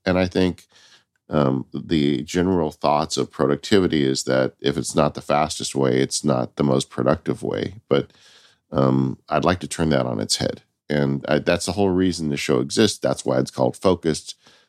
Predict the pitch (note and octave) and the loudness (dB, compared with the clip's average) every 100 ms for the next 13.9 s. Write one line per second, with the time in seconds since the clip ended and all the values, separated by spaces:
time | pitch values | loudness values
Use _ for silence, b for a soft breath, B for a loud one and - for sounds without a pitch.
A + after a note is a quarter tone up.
0 | b - D#2 C2+ - - - - F2 F2 | b -4 0 0 -2 -2 -2 0 -2 0
1 | G#2 A2+ F#2 D2+ C#2+ A#1 A#1+ - D2 C2+ | 0 2 0 0 0 -2 -4 -2 -2 0
2 | D2 D2 C#2 E2+ F2+ F2+ D2 E2 G#2+ A#2+ | 0 0 0 0 2 0 0 0 0 0
3 | B2+ B2+ C3 C3+ C#3+ _ _ _ _ _ | 0 -2 0 0 -2 _ _ _ _ _
4 | _ - F#2 G2 G#2+ - A2 A#2 D#2+ D2 | _ -4 0 2 0 0 0 0 -2 0
5 | C#2 C2 - E2 D2+ E2+ F2 F#2 F2 D2+ | 0 -2 -2 0 0 0 0 0 -2 0
6 | D2 C2+ - D2 D#2 F#2+ G2+ B2 A#2+ - | 0 -2 -4 0 0 0 0 0 -2 -6
7 | - F2+ D2 - - D#2+ - G2 F#2 F#2 | -4 0 0 0 0 0 0 -2 2 2
8 | - - D#2 D#2+ D2 D#2+ F2 D2 D#2+ C#2+ | 0 -2 0 0 0 2 0 0 0 2
9 | C#2+ C2 B1+ - G1+ - _ _ - F2+ | 2 0 0 -4 -4 -10 _ _ -6 -4
10 | F2 F2 D#2 D2+ C#2+ - D#2 - D2+ C#2+ | 0 0 2 0 0 0 -2 0 0 0
11 | C#2+ D2+ C2+ C2+ - B1+ - - F2+ F2+ | 0 -2 -4 -4 -2 -2 -2 -2 -2 2
12 | D#2 D2+ D2+ b b - C2 D#2+ F2 F2 | 0 0 -6 b b -4 0 2 0 0
13 | E2 E2+ E2 D2 - - F2 E2 | 0 2 0 -2 -2 0 0 0